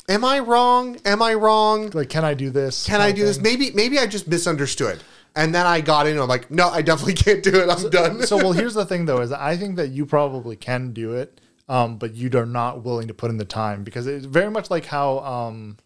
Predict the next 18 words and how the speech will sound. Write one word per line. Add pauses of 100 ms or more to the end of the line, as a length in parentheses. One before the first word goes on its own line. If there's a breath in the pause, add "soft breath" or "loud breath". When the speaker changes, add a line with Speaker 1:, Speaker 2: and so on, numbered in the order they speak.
(260)
Speaker 2:
a
Hollow
Knight
is, (420 soft breath)
in
that,
like,
most (340)
platformer
players (560)
cannot
necessarily
beat (240)
Hollow
Knight.
Speaker 1:
True,
true. (340 soft breath)
Speaker 2:
Um,